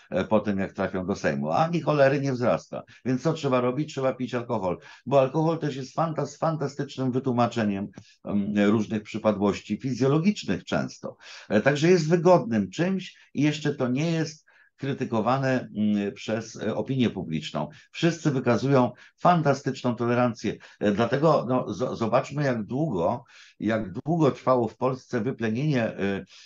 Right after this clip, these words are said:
jakby, mm, znaczy po-, wyrobienie poczucia odpowiedzialności za jazdę samochodem. Przecież ile, e, dziesiąt lat, e, lekceważono ten problem.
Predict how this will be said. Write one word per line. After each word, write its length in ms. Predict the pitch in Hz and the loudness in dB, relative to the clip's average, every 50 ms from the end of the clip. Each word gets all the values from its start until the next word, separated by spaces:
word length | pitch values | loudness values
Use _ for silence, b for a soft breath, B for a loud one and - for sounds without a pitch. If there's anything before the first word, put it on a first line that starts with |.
| B B - | B B -6
jakby, 340 | - 107 104 92 87 98 110 | -2 -2 -2 -2 -2 0 2
mm, 540 | 107 107 104 98 80 - - 92 92 92 92 90 - - _ _ _ | 4 4 2 2 -2 -6 -8 -8 -8 -6 -8 -8 -10 -14 _ _ _
znaczy 240 | - - - - 120 | -14 -10 -4 -4 -4
po-, 240 | - - 113 107 - - | -2 -2 -2 -2 -4 -4
wyrobienie 680 | 85 87 117 123 117 110 101 139 170 185 160 123 104 | -2 2 4 4 6 4 4 4 4 4 4 4 2
poczucia 480 | - - 110 - - 151 156 151 139 120 | 2 0 0 0 -2 -4 -2 2 2 2
odpowiedzialności 1200 | 117 - - 113 104 107 104 80 110 107 101 95 92 87 82 80 - - - - 117 139 147 160 B B B B | 0 -2 -6 -6 -4 -4 -2 0 0 0 2 2 2 0 0 -2 -6 -12 -10 -6 -6 -6 -6 -8 B B B B
za 260 | B 85 - 123 110 104 | B 0 4 4 6 6
jazdę 420 | 113 127 139 - - 143 143 127 | 6 6 4 4 2 2 0 2
samochodem. 680 | - 117 113 120 120 117 120 117 104 78 69 - - - B B B B B | 2 2 4 4 4 4 4 4 2 2 0 -6 -8 -12 B B B B B
Przecież 340 | - 123 113 - - - - | -2 -2 -2 -2 -4 -4 0
ile, 460 | 151 180 190 170 170 160 151 139 - - | 4 4 6 6 6 6 6 6 4 2
e, 220 | 123 - - 82 | 2 0 0 0
dziesiąt 640 | - - 147 151 156 156 - 147 135 135 131 131 - | 0 0 2 2 2 2 2 2 0 0 0 -4 -8
lat, 440 | - - 95 98 101 95 80 - - _ - _ b b b b b b | -4 -2 2 4 4 4 2 0 -4 _ -20 _ b b b b b b
e, 180 | - 98 98 | -2 0 0
lekceważono 880 | 95 107 135 135 - - - 127 120 104 107 98 87 113 127 123 123 113 | 2 2 2 0 -2 -8 -8 -6 -2 -2 -2 -2 -2 -4 -4 -4 -4 -4
ten 200 | 101 113 104 98 | -4 -6 -6 -6
problem. 500 | 95 104 101 87 71 67 64 60 62 - | -4 -2 -2 -2 -2 -4 -8 -10 -10 -12